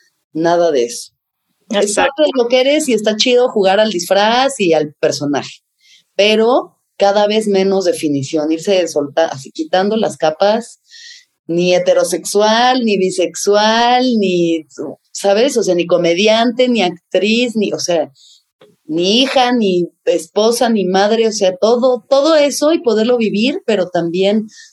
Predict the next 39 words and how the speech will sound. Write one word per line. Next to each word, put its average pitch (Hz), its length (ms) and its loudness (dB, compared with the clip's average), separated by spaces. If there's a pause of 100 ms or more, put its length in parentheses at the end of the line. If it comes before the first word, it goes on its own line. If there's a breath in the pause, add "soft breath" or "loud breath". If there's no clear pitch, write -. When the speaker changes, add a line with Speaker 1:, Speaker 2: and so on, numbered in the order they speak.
Speaker 1:
no 196 200 0
dejarse 214 400 0
definir 175 420 0
por 170 220 -2
nada 156 300 0
de 131 160 0
eso, 135 180 -12
o - 20 -18
sea, 143 220 -6
que 147 120 -4
la 147 200 -2
conciencia 185 640 -2
sea 165 340 0
realmente 147 460 -6
lo 139 180 -10
que, 135 220 -10 (640 loud breath)
lo, 139 320 -6 (260)
lo 139 200 -4
que 139 100 -4
nos 139 260 -6
reconoce, 139 640 -4
¿no? 147 280 -4
O 180 40 -6
sea, 165 220 -2
la, 143 240 0
la, 135 340 -4 (600 loud breath)
la 160 160 0
relación 160 500 0
con 180 180 0
Dios, 156 220 0
para 151 240 -2
mí 165 120 0
lo 165 100 -2
más 165 260 -2
importante 156 560 -6
en 160 100 -4
mi 139 120 -6
vida 151 340 -4
es 139 480 -10